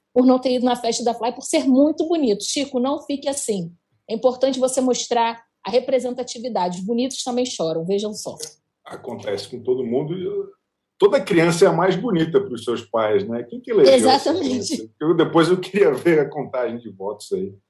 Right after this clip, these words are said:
Speaker 2: Quem que definiu?
Speaker 1: Vamos pedir, vo-, eu, eu acho que não, não foi tão certo assim. Eu tenho algumas
Speaker 2: É sub-,
Speaker 1: informações a respeito dessa votação.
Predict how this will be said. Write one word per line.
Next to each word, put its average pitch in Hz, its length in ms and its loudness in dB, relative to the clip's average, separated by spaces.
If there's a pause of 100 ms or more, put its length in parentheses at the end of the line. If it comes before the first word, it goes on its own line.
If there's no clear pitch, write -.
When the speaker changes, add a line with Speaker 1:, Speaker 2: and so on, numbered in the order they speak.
(240)
Speaker 2:
Quem 113 160 -10
que 107 120 -16
definiu? 120 520 0
Speaker 1:
Vamos 302 380 0
pedir, 262 580 -2
vo-, 262 240 -2
eu, 269 120 2 (200)
eu 339 200 2
acho 370 280 -2
que 381 80 -8
não, 339 220 -6
não 311 300 -4 (100)
foi 320 140 -2
tão 330 160 -10
certo 277 340 -4
assim. 269 520 -6 (220)
Eu 269 140 6
tenho 320 140 6
algumas 311 220 4
Speaker 2:
É - 20 2
sub-, 320 100 0
Speaker 1:
informações 277 540 0
a - 20 -4
respeito 269 400 2
dessa 254 240 -4
votação. 233 640 -8